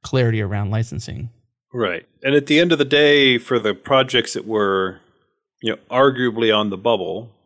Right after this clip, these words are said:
Speaker 2: it was good to be able to err on the side of, of generosity,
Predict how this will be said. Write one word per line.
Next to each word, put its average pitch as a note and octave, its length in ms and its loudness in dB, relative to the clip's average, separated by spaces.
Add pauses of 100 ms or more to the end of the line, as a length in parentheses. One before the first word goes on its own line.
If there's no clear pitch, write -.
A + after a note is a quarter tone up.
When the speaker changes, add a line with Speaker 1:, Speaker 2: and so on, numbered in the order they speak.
(500)
Speaker 2:
it G#2+ 160 -8
was G#2+ 800 -4 (480)
good B2 320 0
to A#2+ 80 -6
be A2 200 -2
able G#2+ 340 -2
to G#2+ 480 -6
err A2 320 2
on G#2+ 140 -2
the G#2 80 -6
side G2+ 340 0
of, G2+ 500 -6
of G#2 220 -2
generosity, G#2 800 -2